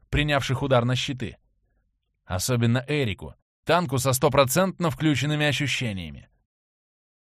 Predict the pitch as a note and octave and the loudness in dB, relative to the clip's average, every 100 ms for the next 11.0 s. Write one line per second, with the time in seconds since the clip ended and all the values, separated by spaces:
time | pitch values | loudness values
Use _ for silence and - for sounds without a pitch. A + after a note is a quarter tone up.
0 | _ - D3+ G#3 B3 A#3+ G#3 C3+ - _ | _ -10 0 6 8 8 4 2 0 _
1 | _ _ _ - G#2+ - A2+ A2 C#3 C3 | _ _ _ -6 -4 0 0 0 -2 0
2 | B2 G#2 G#2+ B2 A2+ B2+ A#2+ G#2+ G2+ - | 0 0 -2 -2 0 2 2 0 -2 -4
3 | F#3+ F3 - _ - B2+ C3 G#3+ F3+ F3+ | -4 -6 -8 _ -2 0 0 -2 -2 2
4 | C3 C#3+ E3 E3+ E3 C#3+ A#2+ - C#3 B2 | 2 2 2 2 2 2 0 0 -2 -2
5 | A#2+ G#2 E2+ C#2+ - _ _ _ - A#3 | 0 -2 -6 -10 -12 _ _ _ 4 6
6 | G3 F3 F#2+ - _ _ A2 C#3+ G3+ G#3 | 8 6 6 -4 _ _ 0 2 2 2
7 | G#3 G#3+ G#3+ - G3 C3+ F#2 D#2+ _ _ | 4 4 4 2 2 2 -2 -8 _ _
8 | _ _ _ _ _ _ _ _ _ - | _ _ _ _ _ _ _ _ _ 4
9 | E3+ F#3 G3+ G3+ G#3+ A3 B3 A#3 D#3+ B2 | 6 6 6 6 6 6 6 6 4 0
10 | F2 - _ - F#3 A3 A3 A3+ G#3+ | 0 -6 _ 6 8 8 8 8 8